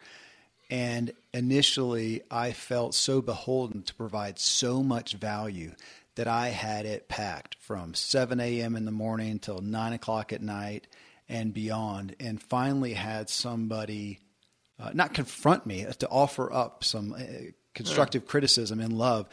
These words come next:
Speaker 1: that said, "One, you bring us out here to the Rocky Mountains in this beautiful place, and we don't get to experience it. And two, you give us so much great information,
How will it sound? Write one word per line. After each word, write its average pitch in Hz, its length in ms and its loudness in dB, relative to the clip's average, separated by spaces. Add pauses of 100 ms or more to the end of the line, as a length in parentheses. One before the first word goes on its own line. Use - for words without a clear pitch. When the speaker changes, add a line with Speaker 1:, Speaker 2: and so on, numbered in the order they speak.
(380)
Speaker 1:
that 135 80 -2
said, 123 180 4
"One, 139 240 6
you 120 100 4
bring 123 200 2
us 120 100 0
out 123 180 2
here 123 120 0
to 113 60 -4
the 107 100 -2
Rocky 117 280 0
Mountains 117 300 -4
in 107 80 -6
this 101 120 -4
beautiful 117 640 0
place, - 640 -6 (340)
and 117 100 -4
we 117 100 2
don't 120 180 -2
get 113 140 -4
to 104 120 -6
experience 117 680 -6
it. - 160 -12 (500)
And 107 140 -6
two, - 160 2
you 123 180 4
give 120 240 -2
us 110 100 0
so - 360 2
much 123 400 -2
great 143 360 4
information, 120 920 -2